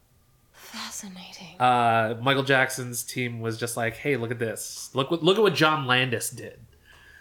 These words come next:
Speaker 2: And this is the same John Landis that directed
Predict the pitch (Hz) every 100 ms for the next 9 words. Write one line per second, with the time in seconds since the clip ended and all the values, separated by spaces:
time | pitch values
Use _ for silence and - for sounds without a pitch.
0 | - - 143 143 139 135 139 - _ _
1 | _ - 165 202 190 160 170 - 170 180
2 | 170 143 139 127 127 123 120 117 117 -
3 | - - _ _ 120 131 127 120 117 -
4 | _ _ _ 120 135 123 127 131 - 123
5 | 120 117 120